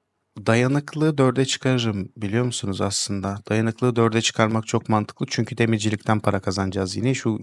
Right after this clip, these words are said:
Kuzeyit olduk diye iğrenç üstü verdiler bize. Şimdi Mert,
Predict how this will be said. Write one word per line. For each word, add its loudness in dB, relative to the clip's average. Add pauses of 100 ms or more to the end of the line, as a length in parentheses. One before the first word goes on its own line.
Kuzeyit 2
olduk 0
diye 0
iğrenç 0
üstü 0
verdiler 0
bize. -2 (1200)
Şimdi 0
Mert, -2